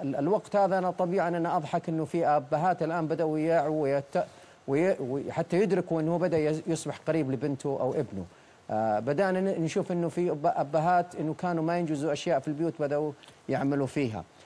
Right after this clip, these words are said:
وجدنا إنه في أشياء كثيرة وجد الأب والأم إن يقدروا ينسقوها ويرتبوها. آه، المحزن إنه أحيان كثيرة في بث معلومات خاطئة،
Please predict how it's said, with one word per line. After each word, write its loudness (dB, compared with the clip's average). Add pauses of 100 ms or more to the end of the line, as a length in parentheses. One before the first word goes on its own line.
(220)
وجدنا 0
إنه 0
في 0
أشياء 2
كثيرة 0
وجد 0
الأب 0
والأم 0
إن 0
يقدروا 0
ينسقوها -2
ويرتبوها. -2 (520)
آه، 0
المحزن 0
إنه -2
أحيان -2
كثيرة 0
في -2
بث -2 (120)
معلومات -2
خاطئة، 0